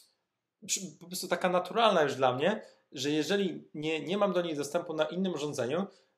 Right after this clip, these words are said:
to jest to dla mnie trochę takie, no, nie to, że nie będę w stanie się do tego przestawić, ale jakby nie widzę powodu, dla którego mam wykonać tę zmianę.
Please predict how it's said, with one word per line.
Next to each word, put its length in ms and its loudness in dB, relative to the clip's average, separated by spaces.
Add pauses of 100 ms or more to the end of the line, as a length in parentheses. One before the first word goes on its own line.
to 140 2 (360)
jest 160 -6
to 60 -2
dla 120 2
mnie 100 0
trochę 380 4
takie, 360 2 (280)
no, 80 0 (560)
nie 180 -2
to, 100 0
że 160 -2
nie 100 0
będę 200 2
w 40 -6
stanie 200 0
się 120 -6
do 80 -4
tego 140 -4
przestawić, 540 0
ale 220 -2 (240)
jakby 200 -4
nie 120 2
widzę 220 0
powodu, 360 2
dla 120 4
którego 380 0
mam 300 4
wykonać 400 -2
tę 120 -4
zmianę. 380 2